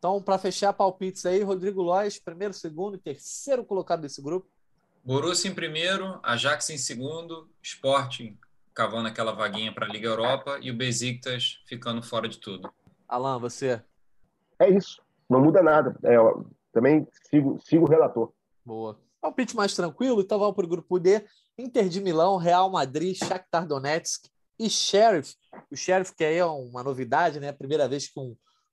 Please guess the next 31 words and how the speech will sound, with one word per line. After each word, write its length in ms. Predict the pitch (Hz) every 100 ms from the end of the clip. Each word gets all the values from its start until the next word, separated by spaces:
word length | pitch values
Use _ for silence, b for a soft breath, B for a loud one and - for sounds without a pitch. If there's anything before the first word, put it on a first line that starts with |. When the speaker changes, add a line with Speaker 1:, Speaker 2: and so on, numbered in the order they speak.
| _
Speaker 1:
clube 180 | 196 180
da 120 | 180
Moldávia 760 | 190 180 139 127 185 226 175
consegue 380 | - 151 - 151
chegar 260 | - 143 147
à 40 |
fase 300 | 147 147 135
de 100 | 127
grupos 320 | 131 139 139 127
da 140 | 120
Champions. 560 | - 190 196 135 117 - _ _ _ _
É 120 | - 262
um 40 |
grupo 220 | 247 294
pesado 460 | - 370 254 294 277
também, 420 | 277 240 240 240
Alan. 380 | 220 196 135 110 - _ _ _ -
A 160 | 151
Inter 320 | 180 226 214 190
aí, 200 | 185 190
que 120 | 196
é 60 |
campeã 680 | 180 180 180 165 165 160 131
italiana, 520 | 147 - 151 151 202 208
embora 500 | 233 175 185 180 165
tenha 240 | 175 170
tido 200 | - 170
um 60 | 165
pequeno 400 | 165 139 175 160
desmonte, 720 | 143 131 143 202 262 - 170
né? 180 | 185